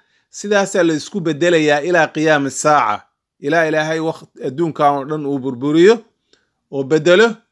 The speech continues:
oo aakhiro la tago, saasaa loo tarmayaa oo la isku bedelayaa. Qo-, jiilba jiil buu uga tegayaa,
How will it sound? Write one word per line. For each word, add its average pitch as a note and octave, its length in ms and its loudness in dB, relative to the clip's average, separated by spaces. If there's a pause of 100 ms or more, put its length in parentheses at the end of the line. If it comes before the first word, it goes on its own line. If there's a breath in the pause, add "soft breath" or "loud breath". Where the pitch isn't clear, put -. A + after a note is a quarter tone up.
(360)
oo C#3 100 -4
aakhiro E3 360 0
la F3+ 140 2
tago, D#3+ 360 0 (500)
saasaa E3 640 0
loo D3 260 0
tarmayaa D3 640 -2
oo D3+ 80 0
la C#3 100 -2
isku D3+ 240 -10
bedelayaa. C3 560 -2 (540)
Qo-, E3 180 0
jiilba D#3+ 420 2
jiil E3+ 300 2
buu C#3+ 300 0
uga D#3+ 160 0
tegayaa, D3 560 2